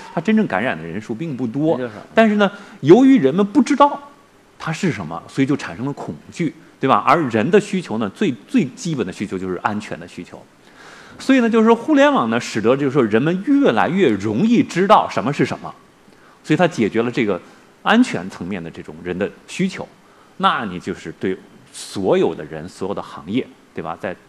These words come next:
Speaker 1: 方方面面都会产生非常深远的影响。同时呢，它现在仍然处在一个，怎么说呢，发展的早期。虽然我们的这个网民的渗透率已经百分之四十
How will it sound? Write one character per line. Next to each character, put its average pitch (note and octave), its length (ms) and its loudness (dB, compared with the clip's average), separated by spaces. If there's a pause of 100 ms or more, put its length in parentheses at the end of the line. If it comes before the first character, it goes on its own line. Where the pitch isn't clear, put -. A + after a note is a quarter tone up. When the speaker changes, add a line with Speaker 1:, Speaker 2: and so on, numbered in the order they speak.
(320)
Speaker 1:
方 C#3+ 180 -4
方 C#3 220 -8
面 B2+ 100 -10
面 F#2+ 220 -12
都 G#2+ 80 -16
会 G2 140 -14
产 - 180 -20
生 F2 160 -18
非 A2 140 -10
常 E2 180 -18
深 G2 160 -14
远 F#2+ 160 -16
的 E2+ 40 -20 (120)
影 E2 60 -20
响。 - 120 -20 (280)
同 G3+ 260 2
时 A2 240 -2
呢， A#2 180 0 (220)
它 G3+ 160 -2
现 G3+ 320 0
在 E3+ 140 4 (120)
仍 A#3+ 200 2
然 A#2+ 240 0
处 F#2 320 -6
在 D3+ 180 2
一 G2 160 -4
个， G#2+ 240 2 (540)
怎 A2 100 -4
么 F2+ 80 -8
说 D3+ 160 -4
呢， A2+ 80 -2
发 D#3+ 260 -2
展 E2 160 -10
的 G#2 80 -4
早 - 280 -8 (100)
期。 - 340 -6 (400)
虽 - 160 0
然 C4+ 160 4
我 G#2+ 120 0
们 G2+ 80 -4
的 C3+ 80 -2
这 C3+ 100 -4
个 G#2 220 2
网 G2 260 0
民 G#2 140 -2
的 F#3+ 80 0
渗 F#3 180 -2
透 E3+ 120 -4
率 F#3+ 180 0
已 F#2+ 120 -8
经 A2 140 -4
百 F2+ 140 -4
分 F2 80 -8
之 A2+ 80 -4
四 A#2 180 -4
十 D#2+ 180 -12